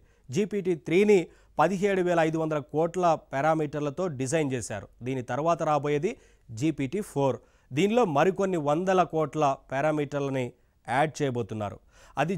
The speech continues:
జీపీటీ త్రీ కంటే చాలా పవర్ఫుల్‌గా పనిచేస్తుంది. ఇప్పుడు Microsoft వాళ్ళు కొత్త Bing సెర్చ్ ఇంజిన్లో బహుశా జీపీటీ త్రీని కాకుండా జీపీటీ ఫోర్ కానీ వాడబోతున్నారా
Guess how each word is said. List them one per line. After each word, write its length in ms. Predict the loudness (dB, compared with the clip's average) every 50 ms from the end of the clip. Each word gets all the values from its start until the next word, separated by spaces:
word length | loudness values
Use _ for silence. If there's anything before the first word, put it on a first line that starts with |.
| -4
జీపీటీ 400 | -2 -4 -2 -2 -4 -4 -2 -4 -6 -4
త్రీ 100 | -4 -4 -4 -2 -2
కంటే 260 | -4 -4 -4 -4 -6 -6 -6 -4 -2
చాలా 240 | -2 0 2 2 2 0 0 0
పవర్ఫుల్‌గా 500 | 0 0 0 0 0 -4 -4 -2 2 2 2 2
పనిచేస్తుంది. 640 | 0 -2 -2 -2 -4 -6 -6 -6 -10 -10 -10 -10 -12 -16 _ _ _ _ _
ఇప్పుడు 220 | -6 -2 0 0 0 2 2
Microsoft 640 | 0 0 0 -2 -4 -4 -4 0 0 0 0 -2 -4 0 0
వాళ్ళు 200 | 2 2 2 -2 -4 -6 _
కొత్త 260 | -4 -4 -4 -2 -2 -2 -2 -2 -2
Bing 160 | -4 -4 -4 -4 -4
సెర్చ్ 240 | -4 -4 -4 -4 -6 -6
ఇంజిన్లో 340 | -4 -2 -2 -2 0 -2 -2 -4 -6 _ _ _ _ _ _ _
బహుశా 380 | -2 0 0 0 0 2 2 2 2 0 -4 _ _ _ -14
జీపీటీ 500 | -6 -4 -2 -2 -2 -4 -6 -2 -2 -2 -4 -4 -4 0
త్రీని 320 | 2 2 4 4 2 2 0 -2 _ _ _ _ _
కాకుండా 440 | 2 2 2 2 0 0 4 6 6 4 4 0 -8 _ _ _ _ -2 0
జీపీటీ 360 | 0 0 0 -2 -4 -4 -6
ఫోర్ 360 | -6 -6 -2 0 0 0 0 2 2
కానీ 200 | 2 2 2 0 0
వాడబోతున్నారా 600 | 0 0 0 0 -4 -6 -4 -2 -2 -2 -2 -2